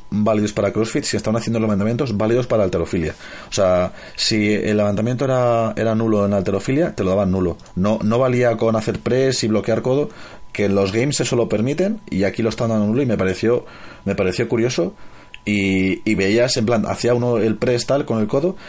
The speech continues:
y veías al juez señalándonos el codo en plan, "¿Por qué has hecho así? Has hecho así". O sea que lo están dando, lo están dando nulo también, y me, me sorprendió mucho que es la incorporación de las normas de seguridad de halterofilia al CrossFit, que en los cro-,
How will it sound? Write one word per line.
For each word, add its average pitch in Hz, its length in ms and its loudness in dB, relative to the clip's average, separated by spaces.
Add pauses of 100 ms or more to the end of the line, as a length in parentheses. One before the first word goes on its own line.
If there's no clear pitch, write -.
(160)
y 117 80 -2
veías 110 240 2
al 123 80 2
juez 107 380 0 (540)
señalándonos 117 440 0
el 156 100 2
codo 143 180 4
en 131 100 0
plan, 120 180 4
"¿Por 120 140 -2
qué 127 60 0
has 123 80 -2
hecho 160 140 -2
así? 135 140 0
Has 143 100 0
hecho 127 160 -2
así". 107 200 0
O 95 40 0
sea 95 160 -2
que 90 280 -4
lo 98 140 0
están 117 200 -2
dando, 113 500 2
lo 101 80 0
están 107 200 -2
dando 117 160 0
nulo 117 220 0
también, 110 360 0
y - 80 -2
me, 98 220 0
me 101 100 0
sorprendió 98 340 0
mucho 120 240 -2
que 110 100 0
es - 140 -4 (320)
la 95 140 0
incorporación 98 640 0
de 113 60 2
las 101 220 2
normas 104 540 0
de 95 240 -2
seguridad 98 520 2
de 95 100 2
halterofilia 95 720 0 (440)
al 92 200 0
CrossFit, 107 400 -2
que 95 280 -2
en 90 240 0
los 90 220 -2
cro-, 101 180 -2